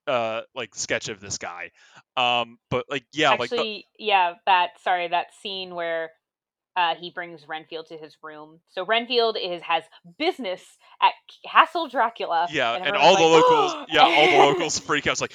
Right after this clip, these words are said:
Speaker 1: "Castle Dracula!" And, like, some lady's, like, doing the sign of the <laughs> cross.
Speaker 2: Um, and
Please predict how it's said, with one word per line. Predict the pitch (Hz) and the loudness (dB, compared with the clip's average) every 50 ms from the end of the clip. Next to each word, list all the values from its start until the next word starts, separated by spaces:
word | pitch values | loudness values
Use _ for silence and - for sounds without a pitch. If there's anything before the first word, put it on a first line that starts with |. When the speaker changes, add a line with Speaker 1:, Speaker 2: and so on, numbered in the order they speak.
| - - - - | -10 -20 -8 -4
Speaker 1:
"Castle | - 277 254 - 151 | -2 -2 -2 -2 -2
Dracula!" | - - 294 277 - - 135 135 156 170 180 | 0 2 2 2 2 0 -2 0 0 0 -2
And, | - 143 131 | -6 -10 -8
like, | 127 117 - - | -8 -8 -6 -6
some | - 175 135 113 | -8 -8 -8 -4
lady's, | 117 127 120 127 131 123 113 | 0 0 2 2 0 -2 -2
like, | 127 117 113 - | -4 -6 -4 -6
doing | - 120 120 120 | -8 -10 -8 -8
the | 113 | -6
sign | - - 120 113 113 | -6 -4 -4 -4 -6
of | 110 | -8
the | 113 | -10
<laughs> | |
cross. | - - - 123 123 120 - - - - - - - - - - - _ - - - - - _ _ _ _ - - - - - - - | -12 -8 -4 -2 0 0 0 0 0 0 2 2 0 0 -2 -2 -6 _ -20 -20 -20 -20 -20 _ _ _ _ -20 -20 -20 -20 -10 -2 2
Speaker 2:
Um, | 233 226 226 226 220 214 - - _ _ - | 2 2 2 2 -2 -6 -10 -12 _ _ -2
and | 220 214 208 202 196 190 - | 0 0 0 0 -2 -6 -12